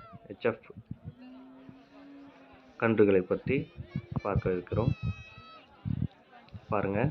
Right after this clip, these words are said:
இந்த வீடியோல பியூர் எச் எஃப் கிடாரி கன்றுகளை நீங்க பார்க்கலாம். இந்த சந்தையில அதிகமா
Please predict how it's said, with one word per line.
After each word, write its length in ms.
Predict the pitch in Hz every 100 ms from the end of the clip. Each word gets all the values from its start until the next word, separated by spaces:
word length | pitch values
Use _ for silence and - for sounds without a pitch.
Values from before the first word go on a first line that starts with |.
| 165 - - _ - - - - - - - -
இந்த 120 | - 104
வீடியோல 320 | 104 98 95 117 - - - - - - - - 320 330 339 339 339 349 349 349 349 339 339 339 330 311 - 202 - - 277 320 302 - - - - - - - -
பியூர் 260 | 123 123 113
எச் 140 | 104 117
எஃப் 140 | - - - - - - - - -
கிடாரி 280 | 104 107 98
கன்றுகளை 400 | 98 98 95 92 - - - - - - - - - -
நீங்க 160 | 101 98 95
பார்க்கலாம். 360 | 98 95 113 - - - - - - - - - - - - - - - - - - -
இந்த 120 | 113
சந்தையில 340 | 113 113 117 113
அதிகமா 360 | 104 107 107